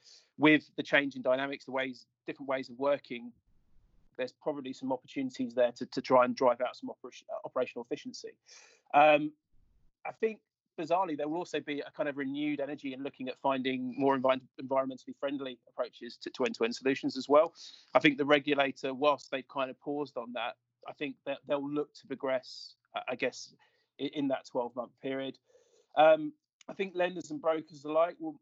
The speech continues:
more likely to find, uh, I guess, different ways of in, uh, uh, interacting with their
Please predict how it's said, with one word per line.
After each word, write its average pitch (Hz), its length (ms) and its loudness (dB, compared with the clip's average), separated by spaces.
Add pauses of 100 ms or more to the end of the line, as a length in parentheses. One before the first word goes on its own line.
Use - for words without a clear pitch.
more 160 140 -2
likely 151 220 0
to - 180 -20
find, 147 360 -6 (1040)
uh, 135 120 -4 (140)
I - 80 -20
guess, 139 280 -8
different 151 220 -4
ways 147 320 4
of 131 160 -10
in, 143 180 0 (140)
uh, - 280 -10
uh, - 460 -10
interacting 143 500 2
with 139 140 2
their 113 120 0